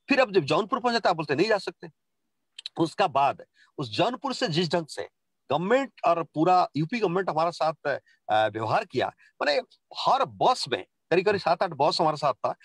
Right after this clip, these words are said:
सात आठ बस में पूरा जी की पुलिस फोर्स बैठ गए, बोले, "देखिए, पूरा, पूरा, अ, माने प-, प्रेशराइज करके आप जाएंगे तो जी उसी रूट पर जाएंगे, हम लेकर जाएंगे बस को।" और तभी हमने, मैंने करीब करीब सात दिन अनशन रखा जी कहा, "आप रूट, अ, हम, हम, हमारा जो रूट था आप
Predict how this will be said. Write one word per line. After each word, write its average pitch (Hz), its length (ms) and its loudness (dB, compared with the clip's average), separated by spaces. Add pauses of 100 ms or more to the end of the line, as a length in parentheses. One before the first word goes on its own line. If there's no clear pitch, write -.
सात 160 360 -2
आठ 214 80 2
बस 165 340 2
में 220 100 0
पूरा 180 200 2
जी 165 100 -6
की 170 60 -4
पुलिस 151 360 -2
फोर्स 143 360 -4
बैठ 143 160 2
गए, 123 180 0
बोले, - 440 -4
"देखिए, 151 240 -2
पूरा, 156 300 2
पूरा, 123 440 0 (340)
अ, 95 240 0
माने 113 220 -4
प-, - 100 -4
प्रेशराइज 123 540 0
करके 170 240 0
आप 170 120 0
जाएंगे 147 280 0
तो 185 120 -4
जी 160 220 -8
उसी 175 200 0
रूट 156 220 0
पर 143 120 -2
जाएंगे, 151 240 -2
हम 175 120 -6
लेकर 151 300 -2
जाएंगे 123 280 -2
बस 92 300 -12
को।" - 80 -20 (460)
और 147 120 4
तभी 151 380 4 (220)
हमने, 131 420 4 (100)
मैंने 120 200 0
करीब 127 200 -2
करीब 135 120 0
सात 127 200 0
दिन 131 120 -4
अनशन 131 380 -2
रखा 165 220 -2 (320)
जी 135 60 -6
कहा, 139 140 0
"आप 135 140 -2
रूट, 139 480 -4
अ, 110 300 2
हम, 110 180 -4
हम, 104 160 -6
हमारा 127 420 0
जो 208 120 0
रूट 185 320 0
था 180 40 0
आप 143 220 0